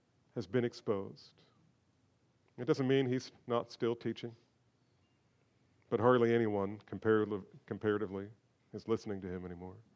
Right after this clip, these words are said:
Where is the false teaching of Harold Camping, former president of Family Radio Network, who predicted that the second coming of Christ would happen on May twenty-first, two thousand eleven, and who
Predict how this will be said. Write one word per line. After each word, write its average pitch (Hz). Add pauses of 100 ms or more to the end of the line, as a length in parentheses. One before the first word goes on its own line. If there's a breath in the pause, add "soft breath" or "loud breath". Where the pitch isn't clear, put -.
(1300)
Where 185
is -
the 185
false 175
teaching 180
of 135
Harold 160
Camping, 110 (680)
former 180
president 160
of 127
Family 156
Radio 135
Network, 123
who 131
predicted 123 (520 soft breath)
that 131
the 147
second 185
coming 165
of 139
Christ 165
would 139
happen 151
on 120
May 151
twenty-first, 160
two 147
thousand 139
eleven, 113 (1200)
and 104
who 143